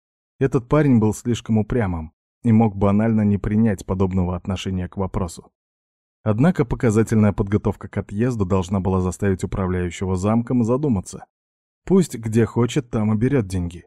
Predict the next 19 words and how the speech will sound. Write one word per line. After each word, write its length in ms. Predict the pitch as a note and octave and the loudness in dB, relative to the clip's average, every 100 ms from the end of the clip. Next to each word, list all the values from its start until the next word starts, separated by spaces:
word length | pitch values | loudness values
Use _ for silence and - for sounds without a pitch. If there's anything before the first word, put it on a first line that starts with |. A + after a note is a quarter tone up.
| _ _ _ - | _ _ _ 0
Но 220 | G#2+ A2+ | 2 2
свои 340 | - A2 D3+ | 2 2 2
деньги 340 | D3+ A2 F#2 F#2 | 2 0 0 -2
Татьяна 420 | G2 - A#2 A2 | -6 -4 0 0
отдавать 380 | G2+ G2 G2 G2+ | 0 -2 -2 -2
ему 120 | F#2+ | -2
не 100 | F#2 | -2
собиралась. 600 | - G2 F2+ E2+ - - _ _ _ _ _ _ - | -4 -6 -6 -8 -16 -20 _ _ _ _ _ _ -4
Даже 300 | A2+ D#3 B2+ | 2 4 4
если 280 | A2+ - A2 | 4 2 0
это 120 | A#2+ | 2
будет 300 | G#2+ A#2+ G2 | 0 0 0
всего 240 | - F#2+ | -2 0
лишь 180 | G2 F#2 | 0 -2
несколько 400 | G2 - F2+ G2+ | -4 -6 -10 -12
серебряных. 680 | - G#2 G2 F2+ E2 E2 _ _ _ | -6 -4 -4 -6 -12 -18 _ _ _
Это 240 | A#2 A2 A2 | -4 -2 0
ее 320 | A2+ G#2+ C#3+ | 0 2 2
деньги, 420 | A#2 F2+ E2 - | 0 -4 -6 -14